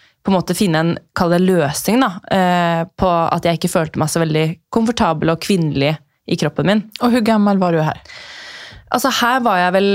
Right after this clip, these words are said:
Speaker 1: eh, seksten, sytten kanskje, eller sytten tror jeg vel var. Ehm, og når du liksom er en sytti, en åtti høy, da, som jeg var, så, og generelt uten former, så gjorde det at jeg ikke følte meg så kvinnelig, da.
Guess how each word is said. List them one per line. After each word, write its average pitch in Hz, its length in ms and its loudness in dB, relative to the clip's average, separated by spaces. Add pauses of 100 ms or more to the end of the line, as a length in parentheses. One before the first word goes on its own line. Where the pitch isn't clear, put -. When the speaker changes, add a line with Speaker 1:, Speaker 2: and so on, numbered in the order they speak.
(120)
Speaker 1:
eh, 190 720 0 (800)
seksten, 185 520 -2
sytten - 560 -6
kanskje, 170 380 0 (100)
eller 214 160 0
sytten - 540 -2
tror 208 80 2
jeg 78 160 -2
vel 69 100 -2
var. - 200 -4 (1300)
Ehm, 247 920 2 (180)
og 220 560 2
når 220 120 2
du 226 120 2
liksom 214 240 0
er 190 220 0
en 185 100 0
sytti, 185 400 -2
en 180 160 0
åtti 175 320 -2
høy, 180 200 2
da, 254 120 0
som 214 160 0
jeg 185 140 2
var, 202 180 0
så, 220 160 0 (400)
og 196 80 0
generelt 185 400 0
uten 175 280 0
former, 185 280 0
så 240 140 0
gjorde 170 340 2
det 156 60 0
at 151 100 -4
jeg 160 100 -2
ikke 170 120 -6
følte 160 260 -2
meg 160 80 -2
så 165 120 -4
kvinnelig, 165 400 -2
da. 269 80 0